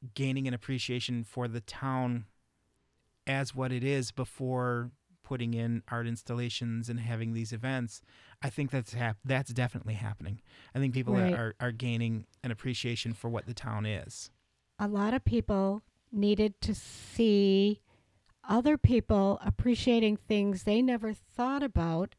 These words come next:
Speaker 2: and they're learning from the people that are a little more worldly coming through. They're learning from them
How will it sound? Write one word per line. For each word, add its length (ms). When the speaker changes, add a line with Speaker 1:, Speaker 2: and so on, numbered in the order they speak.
Speaker 2:
and 160
they're 180
learning 640
from 520
the 300
people 320
that 180
are 60
a 80
little 220
more 260
worldly 760
coming 320
through. 260
They're 180
learning 580
from 340
them 320